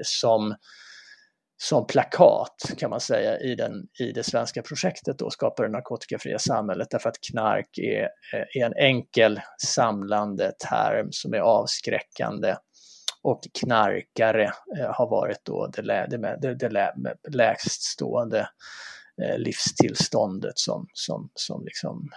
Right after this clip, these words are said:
finns då ungefär i den, i den, eh, offentliga retoriken. Eh, så knark är ju på det sättet, eh, ett fördummande, eh, eh, begrepp, därför att det, det säger liksom ingenting om olika,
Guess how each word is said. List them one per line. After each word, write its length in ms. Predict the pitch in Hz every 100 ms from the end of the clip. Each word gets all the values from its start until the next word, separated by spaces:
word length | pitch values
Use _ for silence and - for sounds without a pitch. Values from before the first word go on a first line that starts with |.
| - 269
finns 460 | - 104 123 - -
då 220 | - -
ungefär 420 | - 113 - 120 - 123
i 60 |
den, 180 | 113 104 - -
i 100 | -
den, 300 | 107 110 107
eh, 180 | 117 113 113 - _ _ _ - - - - - - -
offentliga 420 | - 117 - 113
retoriken. 500 | - 123 98 - 76 -
Eh, 220 | 156 139 127 - _ _ _ _ _ _ - -
så 180 | - 147
knark 480 | 160 160 185 190 180
är 60 |
ju 340 | 147 139 135 131
på 120 | -
det 200 | 147 160
sättet, 580 | - 131 - 123 120 -
eh, 340 | 120 117 113 110 _ - - -
ett 120 | 131
fördummande, 800 | - 123 196 208 147 123 104 117 - - 254
eh, 300 | 127 117 113 - 135 127 127 127
eh, 60 | 127
begrepp, 400 | 127 123 98 - -
därför 180 | 123 120
att 60 | -
det, 300 | 117 113 117 -
det 80 | 131
säger 300 | - 131 117
liksom 260 | - -
ingenting 300 | 120 117 -
om 100 | 64
olika, 380 | 65 62 - 60